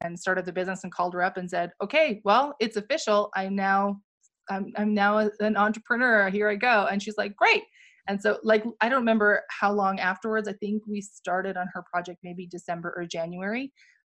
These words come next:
Um, but that was the very first client. And she's been, she's been my longest client. She's referred lots of work back to me as well.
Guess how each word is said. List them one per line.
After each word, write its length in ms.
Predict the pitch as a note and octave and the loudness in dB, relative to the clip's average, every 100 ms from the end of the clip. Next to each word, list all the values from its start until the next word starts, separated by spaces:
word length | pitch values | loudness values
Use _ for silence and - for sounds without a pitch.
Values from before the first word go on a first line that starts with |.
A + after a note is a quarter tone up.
| F#3 | -8
Um, 440 | E3+ E3 E3 F3 _ _ _ _ | -6 -6 -8 -12 _ _ _ _
but 140 | F3+ F3 | -4 0
that 160 | F#3+ | 2
was 160 | A3 F#3 | 2 0
the 80 | F3+ | -2
very 200 | F#3+ F#3 | -2 -2
first 220 | F#3 F3+ | -4 -6
client. 340 | F3 E3 D3 - _ | -6 -6 -6 -14 _
And 200 | G#3 G#3+ | 2 2
she's 260 | G3+ B3+ B3 | 2 -2 0
been, 240 | A3 G#3 G#3 | 2 0 -2
she's 200 | G#3 B3 | -2 0
been 100 | A3+ | 2
my 100 | F#3 | 2
longest 380 | F3+ F#3+ G3 - | 2 0 0 -2
client. 300 | G3 F#3+ - | -2 -2 -6
She's 180 | G3 | -8
referred 320 | F#3 - F3+ F3 | -10 -6 -6 -4
lots 220 | E3 - | -4 -6
of 80 | E3 | -10
work 180 | D#3 | -8
back 220 | - D3 - | -4 -4 -6
to 80 | |
me 160 | E3+ E3 | -14 -14
as 80 | E3 | -14
well. 240 | - - | -14 -14